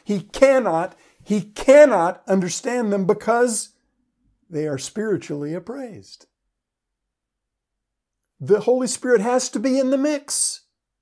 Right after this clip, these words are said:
God created us to live as agents of God who serve him well because we know him well, to live in intimate personal knowledge of him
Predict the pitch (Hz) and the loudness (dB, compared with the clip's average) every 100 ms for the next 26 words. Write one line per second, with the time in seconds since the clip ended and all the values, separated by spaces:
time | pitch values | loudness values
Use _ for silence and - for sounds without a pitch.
0 | _ _ _ _ _ _ _ _ _ _ | _ _ _ _ _ _ _ _ _ _
1 | _ _ _ _ _ _ _ _ _ _ | _ _ _ _ _ _ _ _ _ _
2 | _ 139 226 247 214 - 240 240 262 269 | _ 0 2 2 -2 -4 -2 2 2 0
3 | 233 165 185 - - _ _ _ _ _ | 4 4 4 -2 -10 _ _ _ _ _
4 | _ _ _ _ _ _ _ 202 190 220 | _ _ _ _ _ _ _ 2 4 4
5 | 208 202 - 220 269 220 196 - 180 151 | 4 2 0 0 0 0 -4 -2 -4 4
6 | 190 202 - 196 185 - 240 214 214 196 | 4 4 0 -6 -6 -4 -4 -4 -4 -2
7 | 202 220 190 214 220 170 175 220 214 - | 0 2 0 -2 -4 -6 -8 -8 -10 -14
8 | _ 190 214 285 311 311 233 185 151 131 | _ -4 4 6 6 2 0 -2 -2 -4
9 | 127 - - 143 139 110 - _ _ - | -8 -12 -4 0 2 0 -4 _ _ 0
10 | 202 202 262 277 254 _ _ _ _ _ | 0 2 0 -2 -4 _ _ _ _ _
11 | - 190 196 262 285 277 240 247 247 - | -2 -2 2 4 4 2 -2 -4 -2 0
12 | 247 - 226 220 196 196 202 196 196 196 | 0 -2 -4 -2 0 2 2 2 2 0
13 | 175 214 208 | -2 -4 -6